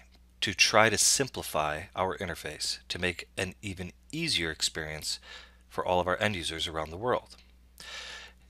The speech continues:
In this case, I wanna point out a change made to the Tools tab. The Tools tab used to contain a lot of information from coordinate systems to parameters to whatever. What we've done is we've simplified it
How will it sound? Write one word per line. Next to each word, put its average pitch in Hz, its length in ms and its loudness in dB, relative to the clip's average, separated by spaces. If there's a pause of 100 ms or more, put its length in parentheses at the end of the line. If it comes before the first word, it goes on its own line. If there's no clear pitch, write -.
(140)
In 120 100 4
this 156 160 8
case, 87 380 4
I 110 40 0
wanna 123 140 0
point 95 240 0
out 92 200 4 (380)
a - 60 -2
change 92 400 4
made 85 160 -2
to 92 80 -6
the 104 100 -8
Tools 147 360 0
tab. - 240 -2 (840)
The 107 80 -4
Tools 120 260 2
tab 92 280 4
used 123 240 -2
to 98 340 -2 (360)
contain 92 540 2 (200)
a 113 80 0
lot 110 480 8
of 98 120 2
information 85 600 0
from 85 160 -8
coordinate 117 480 0
systems 80 600 -2
to - 160 0
parameters 87 800 4
to 87 220 -2
whatever. 85 420 6 (1000)
What 131 180 6
we've 127 200 -2
done 110 460 4
is 95 220 -2
we've 101 160 0
simplified 82 640 2
it 71 200 -10